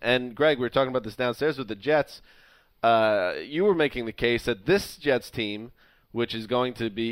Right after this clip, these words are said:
either three and thirteen or four and twelve, is not a lot different than the eight and eight team. It's just a matter of what happened in these type of games. The, the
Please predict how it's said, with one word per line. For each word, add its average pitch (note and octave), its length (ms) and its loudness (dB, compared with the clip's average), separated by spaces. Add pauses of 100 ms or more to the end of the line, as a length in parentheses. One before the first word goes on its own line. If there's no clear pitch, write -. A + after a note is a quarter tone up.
either G#2+ 180 0
three B2 240 -2
and B2 120 -4
thirteen A2+ 540 -4
or G#2 120 -4
four A2+ 240 -4
and G2+ 80 -8
twelve, G#2+ 500 -2 (680)
is A#2+ 200 -6
not D#3+ 180 2
a - 20 0
lot E3+ 280 0
different F#3+ 340 -2
than A#2+ 140 -2
the A#2 160 -2
eight A#2 120 0
and G2+ 80 -8
eight G2 180 -4
team. E2+ 220 -10
It's F#2+ 140 -12
just C3 180 -2
a B2+ 60 0
matter B2+ 320 2
of A2+ 140 2
what B2 180 2
happened B2+ 560 0
in A#2+ 240 -4
these B2+ 220 -2
type B2+ 240 0
of A2 80 -10
games. C#3+ 280 0
The, C3+ 100 -4 (240)
the B2+ 180 -2